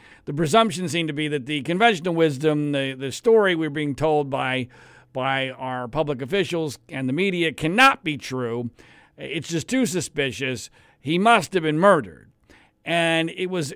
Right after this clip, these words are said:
within this cesspool of absurdity that the President of the United States retweeted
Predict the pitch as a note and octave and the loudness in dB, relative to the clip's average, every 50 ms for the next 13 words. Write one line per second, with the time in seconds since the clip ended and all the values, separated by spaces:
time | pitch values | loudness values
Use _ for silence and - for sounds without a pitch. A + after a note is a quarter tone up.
0 | - - F3 F3+ F3 D#3+ F#3+ A3+ B3 B3 A#3+ A3 G#3 G3 F3+ D#3 B2 C3+ C#3+ C#3 | -14 -8 -4 -2 0 4 6 6 8 8 6 4 2 0 -2 -6 -10 -10 -10 -4
1 | C#3+ E3 E3 E3 D#3 C#3 - - - - _ _ _ - - - - - - - | -2 0 2 2 0 0 -4 -10 -14 -16 _ _ _ -14 -14 -12 -12 -14 -14 -16
2 | - - - F#3+ F#3+ E3+ - - - - D#3+ D#3 C#3+ C#3 C#3 C3+ C3 C3 B2 C#3 | -16 -6 -2 2 2 2 0 -2 -8 -4 -2 -2 0 0 0 0 0 -2 -2 -6
3 | B2 A#2 - - - F#3 E3+ D3+ C3+ A#2+ G#2 G#2+ A#2 C3+ D#3 - - - - - | -8 -10 -10 -2 0 0 2 2 0 -6 -8 -8 -4 -4 -4 -4 -6 -12 -20 -20
4 | - - - _ _ _ - F3+ F#3 E3 F3+ - G#3 C4 C4+ A3 G3 A3+ G#3+ G3 | -20 -20 -20 _ _ _ -4 -4 -4 -4 -4 0 4 4 4 4 4 0 0 0
5 | F3+ F3 D#3+ B2 - - - D3 C3+ B2 C3 - - - - - _ _ - _ | 0 0 -2 -6 -6 -2 0 0 0 0 -2 -6 -10 -12 -14 -16 _ _ -20 _
6 | _ _ _ _ _ - C3 F3 C4 C#4+ C#4 B3+ - F3 G#3+ A#3+ G#3 D#3 B2 G#2+ | _ _ _ _ _ -8 -2 0 2 2 2 0 -2 -4 -2 -2 -2 -2 -2 -4
7 | G#2 A#2 B2 | -6 -8 -12